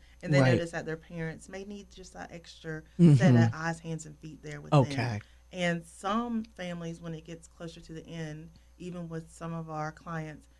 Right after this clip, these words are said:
Speaker 1: they can be on hospice care as well.
Speaker 2: Okay.
Speaker 1: And so it can be just that short duration of time just to be
Speaker 2: Right.
Speaker 1: there to ensure that they're comfortable, not
Speaker 2: Yeah.
Speaker 1: knowing that there's not a lot that we can do for them,
Speaker 2: Yeah.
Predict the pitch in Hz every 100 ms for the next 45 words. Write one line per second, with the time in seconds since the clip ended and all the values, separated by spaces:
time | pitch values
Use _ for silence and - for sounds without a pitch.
0 | _ 160 165 160 170 160 156 156 151 156
1 | - - 160 - 151 143 143 143 160 127
2 | - 104 104 - - 151 143 165 151 143
3 | 147 - 165 165 156 160 156 156 - -
4 | 175 170 165 _ _ _ 170 165 156 151
5 | - 151 165 156 151 143 147 139 135 123
6 | 117 139 165 156 151 147 - _ _ -
7 | 190 170 143 156 - 170 160 160 160 -
8 | 147 143 147 151 156 160 135 165 190 202
9 | 175 165 156 156 160 160 156 151 151 156
10 | - _ - 156 147 151 165 165 151 160
11 | - 208 220 214 143 123